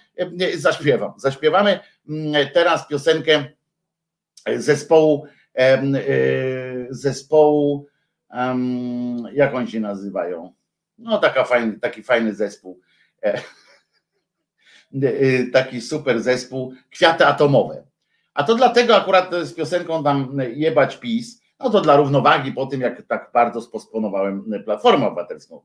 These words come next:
przed chwilą. E, ale to tak naprawdę to dlatego, że akurat i tekst jest bardzo dobry, a dzisiaj jest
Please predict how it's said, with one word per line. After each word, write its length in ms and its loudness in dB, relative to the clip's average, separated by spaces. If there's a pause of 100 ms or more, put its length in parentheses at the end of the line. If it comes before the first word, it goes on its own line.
przed 160 -20
chwilą. 180 -20 (400)
E, 340 0
ale 240 4
to 220 4
tak 180 -2
naprawdę 420 0
to 160 -2
dlatego, 560 0
że 340 0
akurat 380 -2
i 100 -16
tekst 240 -4
jest 160 -8
bardzo 240 0
dobry, 380 2 (340)
a 120 0
dzisiaj 380 0
jest 320 -2